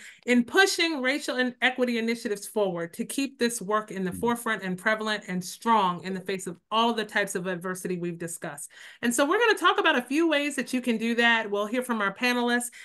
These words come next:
Speaker 1: and make sure that you share any ways in the chat or in the Q and A that you would like to put forward too. So the first way that we've researched says to build a coalition of allies,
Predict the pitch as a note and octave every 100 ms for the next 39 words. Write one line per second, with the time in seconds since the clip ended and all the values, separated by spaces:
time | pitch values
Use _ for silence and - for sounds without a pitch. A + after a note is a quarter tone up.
0 | - - A3 A#3 A#3+ C4+ A#3+ G#3+ A#3 E4+
1 | - C4+ B3 A3+ A3+ G#3+ G#3+ G#3 G3+ G3
2 | F#3+ A3+ G#3+ G#3 G3 E3+ F#3+ F#3+ F3+ F3+
3 | - A#3 G#3 G3 F#3 F3 F#3+ G3+ F#3+ F3+
4 | F3 F3 F#3 E3+ F#3+ F3 E3+ - E3 -
5 | - - D#4+ D4 D4+ A4 C5+ - - _
6 | - G#3+ A#3+ F#3+ G#3+ D#4+ B3+ A#3 G#3 A#3
7 | A#3 A3 A3 B3 A3+ - G#3+ A#3+ D#4 F#4+
8 | D4 - C4+ B3 A#3+ A#3+ G#3+ G3+ F#3 F#3
9 | F3 - -